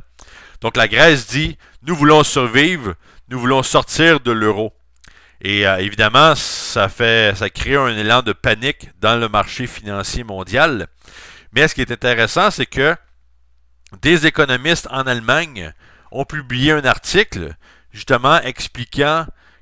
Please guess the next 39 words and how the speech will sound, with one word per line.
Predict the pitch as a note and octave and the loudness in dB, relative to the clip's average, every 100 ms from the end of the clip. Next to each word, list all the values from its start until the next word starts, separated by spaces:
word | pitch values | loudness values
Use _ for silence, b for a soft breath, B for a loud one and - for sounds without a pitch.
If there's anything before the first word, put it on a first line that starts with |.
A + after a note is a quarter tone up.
| - | -12
que | - C#3 C#3+ D3+ b b | -2 0 0 -2 b b
si | - - A3 | -6 0 4
la | D3+ | 4
Grèce | B2+ D3 E3 | 4 4 4
sort | - D#3 C#3+ | 2 2 2
de | C3+ | 0
l'euro, | B2 A#2 D3 G3 | 2 2 0 -2
en | B2 | -2
fait, | - D#3+ | -2 -4
ce | - - | -4 -10
n'est, | A#2 A2 | -8 -6
c'est | - A#2 | -6 -6
loin | A2+ C#3 F#3+ F3+ | -2 2 2 2
d'être | C3 - | 0 0
la | A#2 G#2+ | -2 -4
fin | B2 | -6
du | A#2 G#2+ | -10 -4
monde, | B2+ F#3 E3 F2 B B B - | -2 -2 -4 -12 B B B -6
même | C#3 E3+ | -4 -2
que | C#3 | -4
d'autres | - E3 F3 C#3+ | 0 0 0 -2
nations | B2+ A#2+ - C#3+ | 0 -2 -4 -8
pourraient | D3 B2 A#2 | -10 -4 -2
emboîter | A#2+ A#2 A2 G#2 - | 0 -2 -2 -4 -2
le | A2+ G2+ | -4 -4
pas | A#2 B2+ - b b | -2 -4 -4 b b
par | A2 | -4
la | G#2 F#2+ | -2 -4
suite | - G#3 - - | -2 -2 -4 -20
et | - | -20
qu'on | - G#2+ | -14 -10
éviterait, | G#2+ G2 G#2+ B2+ | -8 -8 -6 -2
en | F3+ D3+ | 0 0
fait, | - A#2+ G#2 | -2 -6 -8
une, | F#2 F#2 F#2+ E2+ | -18 -18 -18 -16
cette | G#2 - | -14 -14
espèce | F#2+ A#2 G#2 | -10 -8 -8
de | G2 | -8
fausse | F2 - C3 B2+ - - | -10 -6 -4 -4 -6 -10